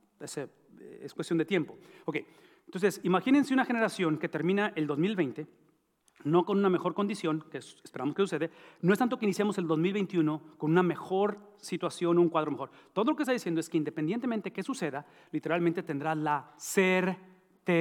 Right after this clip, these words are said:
¿Qué certeza? ¿La certeza de qué? ¿Qué es lo que produce certeza? Lo que produce la certeza, la garantía, produce una generación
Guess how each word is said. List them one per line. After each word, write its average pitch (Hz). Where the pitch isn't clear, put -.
¿Qué 180
certeza? 190
¿La 156
certeza 160
de 156
qué? 220
¿Qué -
es 208
lo 226
que 220
produce 190
certeza? 151
Lo 147
que 151
produce 277
la 302
certeza, 143
la 147
garantía, 165
produce 185
una 185
generación 170